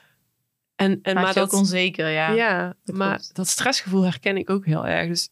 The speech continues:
Speaker 1: bijvoorbeeld als Loos periodes heeft waarbij ze dus minder slaapt en dan zo echt ook zo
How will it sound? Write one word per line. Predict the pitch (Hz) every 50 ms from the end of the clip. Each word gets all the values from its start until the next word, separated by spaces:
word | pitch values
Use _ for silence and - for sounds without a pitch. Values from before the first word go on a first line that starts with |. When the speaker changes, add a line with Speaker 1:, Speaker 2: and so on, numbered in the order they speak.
| _ _ _ _
Speaker 1:
bijvoorbeeld | _ _ _ _ - 185 185 180 - - _ _ _ _
als | - 190 185 180 - -
Loos | 185 180 180 185 190 190 - - - - _ - 160 - _ _
periodes | - 190 185 180 180 190 196 190 185
heeft | 185 185 180
waarbij | - 180 165 165 175 180 180
ze | 175
dus | 170 175 170 -
minder | 170 170 180 185 185 180 180 -
slaapt | - - - 175 180 170 170 -
en | 175 170
dan | 170 175 175 165
zo | - 175
echt | - - 175 - - - -
ook | 170 170 -
zo | - - 175 160